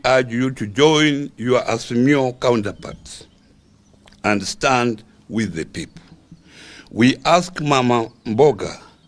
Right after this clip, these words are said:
watu wa mjengo, watu wa mkokoteni, watu wa bodaboda, the teachers, the nurses, the doctors, the hawkers, among others, to ask themselves,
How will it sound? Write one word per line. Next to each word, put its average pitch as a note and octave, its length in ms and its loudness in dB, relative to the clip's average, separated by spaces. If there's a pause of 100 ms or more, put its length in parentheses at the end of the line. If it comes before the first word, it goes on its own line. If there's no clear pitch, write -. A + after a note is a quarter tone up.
(600)
watu C#3 400 2
wa A#2+ 80 2
mjengo, G#2+ 600 -2 (540)
watu C#3 420 0
wa B2 80 2
mkokoteni, G2+ 800 -4 (480)
watu C#3+ 400 4
wa B2+ 60 2
bodaboda, A2 800 -2 (360)
the G#2+ 140 -4
teachers, - 840 -4 (600)
the B2 120 4
nurses, B2+ 840 0 (260)
the G#2+ 120 -2
doctors, A#2 760 -2 (380)
the G#2+ 100 0
hawkers, - 760 -2
among A2 340 0
others, - 480 -8 (460)
to - 180 -2
ask F3 340 0
themselves, B2+ 960 0